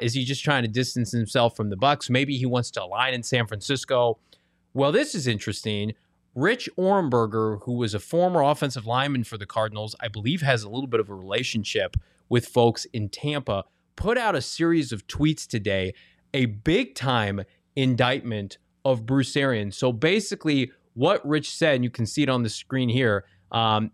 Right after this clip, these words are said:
the Brady and Bruce honeymoon was over in Tampa. Basically saying Brady wanted to get away from Bruce Arians, in part.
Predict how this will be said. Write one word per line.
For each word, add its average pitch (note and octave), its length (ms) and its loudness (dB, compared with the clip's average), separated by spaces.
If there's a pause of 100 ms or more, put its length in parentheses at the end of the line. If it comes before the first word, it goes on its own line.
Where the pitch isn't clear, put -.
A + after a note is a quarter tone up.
(140)
the B2 100 -4
Brady F#3 640 2
and C3 200 0
Bruce D#3 580 0
honeymoon D#3 760 2
was G#2+ 260 -2
over E3 320 2
in B2+ 120 2
Tampa. A2+ 400 -2 (460)
Basically C#3+ 340 0
saying B2+ 400 -2 (140)
Brady E3+ 240 2
wanted C#3+ 240 2
to B2 60 -2
get B2 120 -2
away B2 240 2
from A2+ 220 -4
Bruce G#2+ 240 -4
Arians, F#2+ 400 -6
in G#2+ 160 -4
part. A#2 280 2